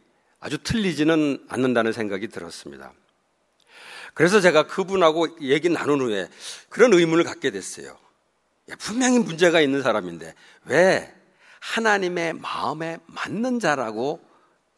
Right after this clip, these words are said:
이렇게 표현하셨을까? 세상에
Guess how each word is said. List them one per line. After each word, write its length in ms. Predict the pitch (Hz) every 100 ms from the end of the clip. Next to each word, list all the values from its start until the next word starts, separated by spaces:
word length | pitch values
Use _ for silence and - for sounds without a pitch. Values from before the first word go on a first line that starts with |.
| _
이렇게 280 | - 113 139
표현하셨을까? 1000 | - 156 131 82 - - - - - - _ _ _ _ _ _ _ _ _ _
세상에 560 | - 165 175 175 180 139